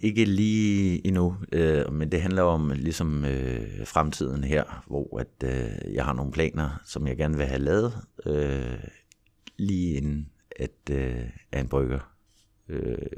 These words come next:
og det er noget med work smarter, sådan så at en ny brygger ikke bliver skræmt væk af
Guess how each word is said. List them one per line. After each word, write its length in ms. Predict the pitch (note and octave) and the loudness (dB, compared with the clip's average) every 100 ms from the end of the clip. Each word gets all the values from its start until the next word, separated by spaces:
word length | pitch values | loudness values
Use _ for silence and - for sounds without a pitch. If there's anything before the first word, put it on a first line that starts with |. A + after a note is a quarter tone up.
| - _ | -12 _
og 160 | - - | -6 -2
det 60 | |
er 40 | C#2+ | 0
noget 180 | D2 | 2
med 320 | C#2+ C#2 C2 B1 | 2 2 0 -2
work 300 | - C#2 C#2 | 0 0 0
smarter, 420 | - - A1+ A#1+ C2+ - _ - - - - - - - - - - | -2 -4 -2 -4 -6 -10 _ -20 -20 -20 -20 -20 -20 -20 -20 -20 -10
sådan 260 | - C2+ | -6 -4
så 260 | A#1+ C#2 C2+ | -2 0 0
at 160 | - C2 | 0 -2
en 100 | C#2 | 0
ny 180 | E2 - | 0 0
brygger 320 | C#2+ D2 C#2+ | 0 2 2
ikke 180 | C#2+ C2 | 0 -2
bliver 140 | - C#2 | -2 -4
skræmt 400 | - C2+ C2 C2 | -4 -6 -2 2
væk 400 | E2+ - - - _ _ - | 0 0 -14 -20 _ _ -2
af 200 | C2+ | -2